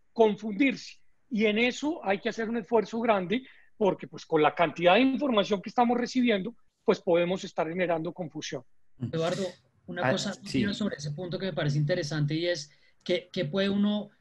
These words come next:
Speaker 2: que puede uno usar que ya existe y que puede realmente o desechar o decir, "Esto no está funcionando". O sea,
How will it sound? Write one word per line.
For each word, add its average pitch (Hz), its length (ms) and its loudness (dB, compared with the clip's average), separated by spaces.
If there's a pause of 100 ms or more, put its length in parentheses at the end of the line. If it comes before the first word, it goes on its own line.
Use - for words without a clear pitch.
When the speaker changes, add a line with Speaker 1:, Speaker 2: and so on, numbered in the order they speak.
(180)
Speaker 2:
que 185 120 -4
puede 190 180 -2
uno 202 180 0
usar 202 320 0
que 196 120 -4
ya 190 80 -2
existe 190 520 -4
y 175 200 -8
que 156 120 -4
puede 170 240 0
realmente 165 680 -2
o 170 140 -2
desechar 151 440 -2
o 165 40 4
decir, 160 340 -2
"Esto 160 180 -10
no 170 60 -8
está 160 180 -10
funcionando". 160 640 -4
O 127 40 -8
sea, 139 220 -4